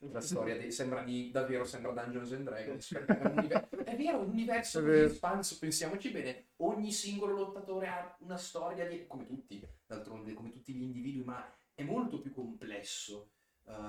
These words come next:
Speaker 1: nelle, nella U F C, e devo dire che purtroppo stavo iniziando davvero a appassionarmi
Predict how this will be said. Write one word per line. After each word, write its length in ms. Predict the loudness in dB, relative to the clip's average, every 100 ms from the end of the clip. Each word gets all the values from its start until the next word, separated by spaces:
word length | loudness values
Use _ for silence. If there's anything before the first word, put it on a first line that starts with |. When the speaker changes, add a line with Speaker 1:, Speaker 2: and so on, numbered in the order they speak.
| -8 -8 -10
Speaker 1:
nelle, 440 | -10 -8 -8 -8 -10
nella 240 | -8 -8
U 220 | -8 -8
F 40 | -8
C, 280 | -6 -8 -8
e 160 | -8
devo 180 | -6 -4
dire 260 | -2 0 0
che 160 | -2 -4
purtroppo 920 | -6 -2 0 0 -2 -4 -4 -4 -10 -16
stavo 380 | -6 0 2 2
iniziando 420 | 0 -2 -2 -2
davvero 300 | -2 -2 -2
a 40 | -4
appassionarmi 1080 | -6 -6 -4 -6 -6 -10 -10 -6 -6 -6